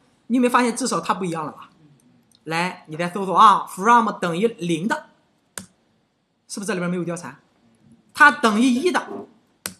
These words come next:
你看这里边是不是有貂蝉呀？人家问你，哎，有几个人注-，注销了呀？有这些人注销了。咱们想把挽留挽留，让他再回来行不行？行，咱们过一段时间再给他发个邮件吧。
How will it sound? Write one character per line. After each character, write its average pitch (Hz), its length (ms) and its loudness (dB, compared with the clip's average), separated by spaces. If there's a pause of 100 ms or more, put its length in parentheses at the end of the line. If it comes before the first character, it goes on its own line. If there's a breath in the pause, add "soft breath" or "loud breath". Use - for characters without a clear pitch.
(180)
你 185 80 -16
看 202 300 -12
这 214 120 -2
里 180 60 -2
边 175 80 -4
是 220 80 -12
不 196 60 -8
是 180 80 -6
有 185 60 -4
貂 180 40 -6
蝉 156 120 -8
呀？ 156 220 -10 (260)
人 254 180 4
家 311 80 0
问 302 160 2
你， 247 80 4
哎， 240 200 2
有 359 100 4
几 277 180 2
个 330 80 0
人 311 160 0
注-， 311 160 -2
注 294 140 -2
销 285 180 6
了 269 60 6
呀？ 233 240 6
有 220 120 2
这 240 140 2
些 220 80 0
人 196 100 -4
注 180 120 -10
销 185 120 -2
了。 - 280 -4
咱 277 120 0
们 349 80 0
想 339 160 4
把 320 120 4
挽 233 200 2
留 339 120 0
挽 233 100 4
留， 294 100 0
让 294 140 2
他 320 80 -2
再 339 80 0
回 240 180 0
来 349 120 4
行 254 100 2
不 226 40 2
行？ 180 140 0 (140)
行， 190 300 -4
咱 - 80 -8
们 220 100 -6
过 269 100 2
一 226 40 4
段 214 100 -2
时 190 100 -6
间 202 80 -6
再 214 80 -8
给 185 60 -10
他 214 60 -12
发 226 100 -6
个 214 80 -8
邮 151 80 -6
件 214 180 -6
吧。 - 120 -18